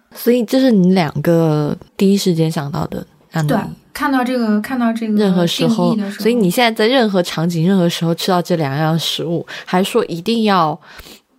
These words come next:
Speaker 1: 嗯，
Speaker 2: 我，我觉得你
Speaker 1: 就比如说那个汽锅鸡，一定要回去你吃到，你才会觉得它舒服。还是说你即使在很不开心的时候，你可能在巴黎吃到一个汽锅鸡，也会有同样的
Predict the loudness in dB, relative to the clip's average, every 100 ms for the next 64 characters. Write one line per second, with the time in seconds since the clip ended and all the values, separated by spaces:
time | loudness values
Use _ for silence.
0 | _ _ -4 -2 0 -2 -4 -8 _ _
1 | _ _ _ _ -6 -2 -2 0 -2 -2
2 | -4 0 0 2 0 -2 -2 0 -2 -2
3 | -4 -2 0 0 0 -2 -4 -4 -2 -2
4 | -4 -6 -4 -4 -4 -6 -8 -8 -4 -2
5 | -2 -2 -6 -4 -4 -2 -4 -2 -2 -2
6 | -2 -4 -6 -12 -14 -16 -6 -2 0 0
7 | 0 0 2 0 0 0 -2 -8 _ -8
8 | -2 -2 -2 0 0 0 -2 -2 0 -2
9 | -2 -2 -2 -2 -2 -2 -2 -8 -20 -20
10 | -20 _ _ _ -2 0 0 -2 -2 0
11 | 0 -2 -2 -4 0 0 -2 -4 -2 -4
12 | -2 -2 -2 -6 -12 _ -8 -2 0 0
13 | -2